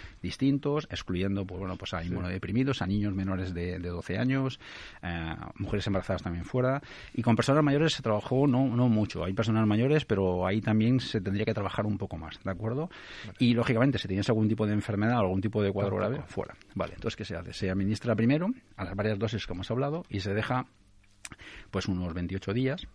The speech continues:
Speaker 1: ¿de acuerdo? Un tiempo de, de seguimiento y ahí se analiza primeramente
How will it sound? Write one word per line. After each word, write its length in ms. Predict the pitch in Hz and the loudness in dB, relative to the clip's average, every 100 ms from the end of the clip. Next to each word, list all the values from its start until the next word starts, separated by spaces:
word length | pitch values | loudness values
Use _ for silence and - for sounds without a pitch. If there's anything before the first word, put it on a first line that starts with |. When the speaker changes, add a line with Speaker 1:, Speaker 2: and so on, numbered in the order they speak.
| - | -10
Speaker 1:
¿de 80 | 92 | -6
acuerdo? 320 | 90 110 156 - - - - | -2 -2 -4 -8 -18 -18 -6
Un 140 | 95 | -2
tiempo 340 | 92 101 107 101 | 0 0 0 0
de, 160 | 101 | -2
de 80 | 98 | -4
seguimiento 640 | - 101 107 139 147 156 180 | -2 2 4 4 4 0 0
y 80 | |
ahí 100 | 107 | 0
se 100 | 110 | 2
analiza 300 | 123 113 123 | 2 2 0
primeramente 720 | 131 120 123 120 131 127 175 | 0 0 2 2 2 0 -4